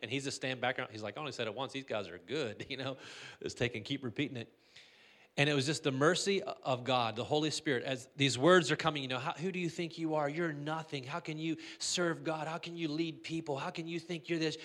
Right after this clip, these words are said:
You're so dirty. Look at the thoughts," all, all these different things, how the enemy is. And, uh, just out of the mercy of God,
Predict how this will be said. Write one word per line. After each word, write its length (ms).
You're 140
so 280
dirty. 400
Look 160
at 80
the 80
thoughts," 320
all, 200
all 200
these 200
different 300
things, 160
how 140
the 120
enemy 400
is. 300
And, 200
uh, 100
just 200
out 160
of 60
the 60
mercy 460
of 120
God, 320